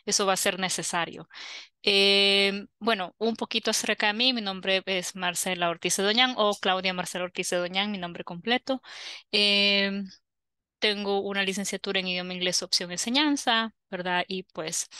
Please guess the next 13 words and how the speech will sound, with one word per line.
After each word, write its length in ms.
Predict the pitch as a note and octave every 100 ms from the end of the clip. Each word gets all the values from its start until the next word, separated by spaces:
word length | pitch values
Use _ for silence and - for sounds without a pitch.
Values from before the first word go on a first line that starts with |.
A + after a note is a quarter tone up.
| - - -
ahí 400 | G#3 G3 F#3+ F#3 -
estudiamos 520 | G3 G3 F3+ F#3 -
un 100 | F#3+
poquito 340 | G3 - E3+
acerca 360 | F3+ F#3 E3 F#3
de 80 | F3+
la 100 | E3+
didáctica 400 | E3 - - F#3
y 20 |
planificación 680 | F#3+ F3 - - F3 F3 D3+
de 80 | D#3+
la 60 |
misma. 460 | F#3 A3 G#3 G3